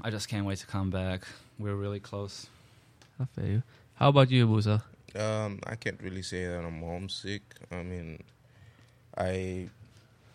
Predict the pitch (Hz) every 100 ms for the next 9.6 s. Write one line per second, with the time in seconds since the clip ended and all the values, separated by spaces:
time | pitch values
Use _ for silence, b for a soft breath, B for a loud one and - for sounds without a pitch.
0 | - - 107 113 98 104 95 82 95 95
1 | 95 95 95 90 90 92 98 104 - -
2 | _ _ _ - 92 - 95 92 90 87
3 | - - - - 95 98 95 95 95 95
4 | 95 90 90 92 90 87 - - 90 98
5 | 107 - 92 82 85 82 b b b b
6 | _ _ - 90 90 87 87 92 98 98
7 | 82 80 92 - b b b b b -
8 | 92 87 85 b b - 85 92 95 -
9 | - 110 113 117 107 82